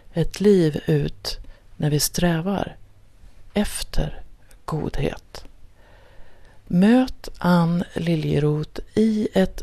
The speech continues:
samtal på slottet som genomfördes för några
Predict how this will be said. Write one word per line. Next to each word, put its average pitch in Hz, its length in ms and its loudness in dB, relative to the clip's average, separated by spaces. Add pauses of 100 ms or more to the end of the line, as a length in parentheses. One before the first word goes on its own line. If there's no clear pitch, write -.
(140)
samtal 143 840 -2 (540)
på 160 340 0 (260)
slottet - 800 0 (480)
som 185 520 2
genomfördes - 1120 -2
för - 460 -8
några 147 320 -2